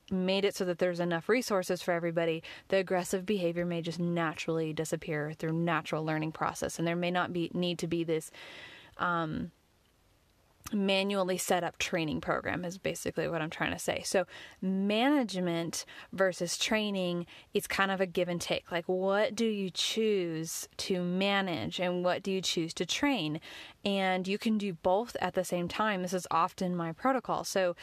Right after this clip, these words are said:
if I have a horse that's resource guarding, I will do both. I will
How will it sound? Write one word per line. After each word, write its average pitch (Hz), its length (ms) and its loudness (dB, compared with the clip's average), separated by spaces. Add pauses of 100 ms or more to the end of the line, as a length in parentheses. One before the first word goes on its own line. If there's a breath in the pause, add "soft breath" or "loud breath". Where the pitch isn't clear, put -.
(180 loud breath)
if 180 160 -4
I 175 40 2
have 233 320 0
a 277 80 -2
horse 180 220 0
that's 175 200 -2
resource 175 380 -2
guarding, 165 440 0 (300 loud breath)
I 185 160 2
will 175 140 0
do 156 240 -6 (120)
both. - 400 2 (240 loud breath)
I 180 160 4
will 180 380 2